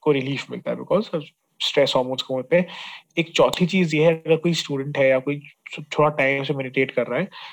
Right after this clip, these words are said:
so पढ़ाई में अक्सर ऐसा होता है बोर्ड्स के टाइम पे कि आपको लेट नाइट स्टडीज करनी होती है, और ऐसे में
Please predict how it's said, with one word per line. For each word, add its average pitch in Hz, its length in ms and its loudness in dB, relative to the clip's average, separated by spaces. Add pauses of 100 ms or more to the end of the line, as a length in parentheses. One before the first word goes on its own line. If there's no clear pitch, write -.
(160)
so 190 140 -2 (1500)
पढ़ाई 143 240 2
में 175 160 2
अक्सर 175 240 2
ऐसा 156 180 4
होता 139 220 4
है 135 60 0
बोर्ड्स 139 260 -6
के 139 60 0
टाइम 123 320 0
पे 190 120 -2 (440)
कि 160 60 6
आपको 147 240 2
लेट 135 360 0
नाइट 143 140 0
स्टडीज 135 340 -2
करनी 120 260 -4
होती 117 300 -14
है, 120 80 -12
और 131 160 0
ऐसे 131 380 0
में 190 200 2